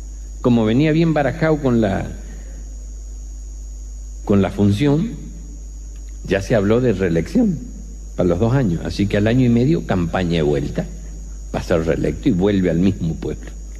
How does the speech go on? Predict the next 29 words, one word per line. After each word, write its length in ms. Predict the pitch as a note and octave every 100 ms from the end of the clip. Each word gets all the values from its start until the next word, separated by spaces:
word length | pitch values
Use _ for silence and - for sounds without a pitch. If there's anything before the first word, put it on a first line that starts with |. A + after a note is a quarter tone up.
| - - - - - -
Y 120 | D3
ustedes 560 | D3 - F#3 F3 D3+
me 240 | A#2+ B2+ F2+
conocen. 920 | F2 G#2+ A#2+ B2 - B2 - - - - - - - - - - - - - - -
Y 120 | - B2+
ustedes 420 | A#2 C#3 C#3+ B2+
saben 380 | D3 D3+ C#3+ A#2
cuáles 320 | C3 C3+ B2+
son 260 | C3+ C3+ B2
mis 120 | G#2
intenciones. 840 | G#2 G2 A2+ G2 A2+ B2+ B2+ B2 - - - - - -
Y 100 | -
ustedes 320 | G2 B2+ A2+
saben 280 | - B2 A2
cuál 280 | F#2+ A#2+ A#2
es 260 | A#2 G#2+ - - -
el 160 | - G2
motivo 520 | G#2 G#2 - A2+ F2
de 60 | -
mi 120 | -
visita. 480 | - - - - - -
Vengo 400 | - A#2 C3+ A#2
nuevamente 760 | G#2+ A#2 B2 A2+ A#2 A#2 G#2 G2+
con 180 | G2+ G2+
la 60 |
misma 380 | F#2+ B2 A2 A2
humildad 480 | A2 A2 G#2+ G2+ A2
de 120 | G2
siempre 580 | - G#2 G#2+ G2+ G2+ G#2+